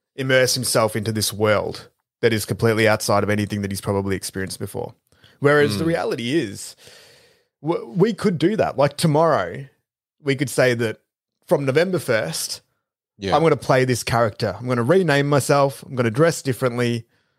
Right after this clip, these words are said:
Speaker 1: I'm going to speak with the Texas accent, <laughs> whatever, whatever it
Speaker 2: Yeah.
Speaker 1: is, and then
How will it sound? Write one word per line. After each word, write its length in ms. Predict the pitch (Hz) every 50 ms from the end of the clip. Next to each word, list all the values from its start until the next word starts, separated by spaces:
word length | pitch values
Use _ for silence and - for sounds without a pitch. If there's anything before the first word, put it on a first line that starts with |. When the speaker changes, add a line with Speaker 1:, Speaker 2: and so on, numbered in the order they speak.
| _ -
Speaker 1:
I'm 80 | 113 120
going 220 | 120 120 117 110
to 120 | 110 110 92 _ _ _
speak 440 | - - - - 156 151 156 - -
with 240 | 151 143 131 - -
the 280 | 127 123 117 110 101 _ _ _ _ _ _ _ _ -
Texas 720 | - - 160 160 - - 139 123 - - - - - - _ _ _ _ _ _ _ _ _ _ _ _ _ _ - 175 - 170 151 _ _ _ _ -
accent, 560 | - 160 143 - - - 151 143 135 127 135 - _
<laughs> 100 | _ _
whatever, 360 | 156 165 139 131 147 190 208
whatever 320 | 117 156 175 - 151 147 139
it 60 | 135
Speaker 2:
Yeah. 60 | 135
Speaker 1:
is, 200 | 135 139 131 -
and 160 | - 147 147 143
then 180 | 139 139 135